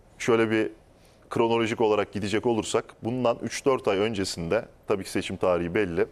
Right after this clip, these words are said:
Erdem Bey'e bu soruyu soran gazeteci arkadaşlarımız ya da camia içerisinden soran herkes aynı cevabı aldı. "Ben Mayıs ayı itibariyle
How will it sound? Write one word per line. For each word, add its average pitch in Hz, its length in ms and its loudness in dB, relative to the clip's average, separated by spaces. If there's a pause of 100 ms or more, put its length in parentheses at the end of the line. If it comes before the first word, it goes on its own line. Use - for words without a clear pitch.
(240)
Erdem 123 460 0
Bey'e 87 280 2 (440)
bu 117 100 -8
soruyu 104 300 2
soran 98 340 0 (120)
gazeteci 95 420 0
arkadaşlarımız 90 760 0
ya 95 120 0
da 92 80 2
camia 95 420 2
içerisinden 85 540 -2
soran 98 300 2
herkes 135 320 0
aynı 113 200 2
cevabı 98 360 2
aldı. 87 380 0 (100)
"Ben 120 200 2 (300)
Mayıs 123 280 -2
ayı 98 140 0
itibariyle 95 640 0